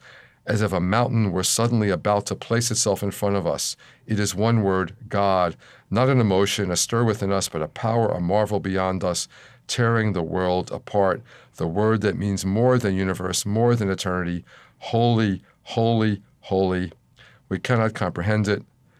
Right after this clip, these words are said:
We only know it means infinitely more than we are able to echo. Staggered, embarrassed, we stammer and say, 'God, who is more than all there is, who speaks through the ineffable, whose question is more than our mind can answer,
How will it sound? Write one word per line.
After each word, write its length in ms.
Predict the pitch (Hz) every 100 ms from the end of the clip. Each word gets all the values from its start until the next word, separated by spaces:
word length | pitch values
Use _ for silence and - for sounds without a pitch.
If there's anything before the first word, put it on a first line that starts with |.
| _ _ _
We 100 | 101
only 340 | - 117 117 113
know 260 | 101 98
it 100 | 95
means 320 | - 98 95 -
infinitely 460 | 127 135 117 90 95
more 260 | 90 95
than 160 | 90 90
we 80 | 95
are 100 | 92
able 280 | 85 98 92
to 140 | - 95
echo. 420 | 104 101 95 92 _ _ _ _ _
Staggered, 840 | - - - 113 123 120 117 113 - -
embarrassed, 880 | 95 85 - 98 98 101 98 - - - _ _ _ _
we 100 | 101
stammer 480 | 98 - 117 120 120
and 180 | - 101
say, 420 | - 95 90 90 95 _ _ -
'God, 440 | - 113 117 117 117
who 140 | 101
is 120 | 95 104
more 240 | 104 110
than 160 | 104 98
all 160 | 101
there 180 | 98 92
is, 240 | 98 95
who 100 | -
speaks 380 | 101 - 123 120
through 180 | - 110
the 120 | 98
ineffable, 560 | 92 95 98 87 95 87 - - - -
whose 240 | 107 -
question 420 | - 123 120 117
is 140 | 98 95
more 260 | 104 117
than 140 | 113 92
our 120 | 92
mind 500 | 98 113 131 135 131
can 120 | 95
answer, 500 | 85 82 - 85 92